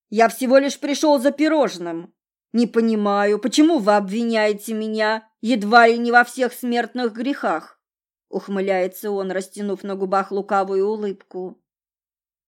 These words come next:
"Можете не притворяться. Я раскусила вас с самого начала", язвлю я, вкладывая в свои слова всё отвращение к сложившейся ситуации.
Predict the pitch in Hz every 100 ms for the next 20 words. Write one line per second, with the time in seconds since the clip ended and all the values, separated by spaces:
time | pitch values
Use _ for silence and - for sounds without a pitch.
0 | - 233 269 269 269 285 294 311 277 302
1 | 302 294 277 - 190 185 - _ _ _
2 | - 269 277 277 311 285 370 269 240 233
3 | - - 330 330 330 330 339 330 247 185
4 | 175 190 _ _ _ _ _ _ 202 202
5 | 185 185 190 190 190 175 165 196 190 190
6 | 180 180 185 190 185 185 190 180 208 208
7 | - 214 208 220 214 226 - 254 180 170
8 | 165 175 _ - - 190 190 190 - 180
9 | 196 180 190 196 196 180 180 - 180 180
10 | 226